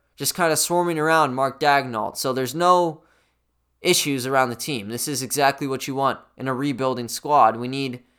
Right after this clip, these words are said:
players, especially these young guys, to be confident with our teammates, with their teammates, and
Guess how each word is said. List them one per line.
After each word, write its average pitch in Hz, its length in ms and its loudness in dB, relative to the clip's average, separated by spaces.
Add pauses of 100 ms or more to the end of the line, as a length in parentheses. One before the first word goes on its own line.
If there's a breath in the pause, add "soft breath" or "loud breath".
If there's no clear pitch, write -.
(340)
players, 160 640 2 (180)
especially 165 480 -2
these 139 200 -6
young 156 180 -2
guys, 110 520 2 (180)
to 175 100 0
be 143 140 0
confident 156 640 2 (440)
with 160 380 -2 (640)
our 151 140 6
teammates, 147 640 -4
with 139 240 -6
their 156 120 -2
teammates, 135 520 -6
and 120 180 -10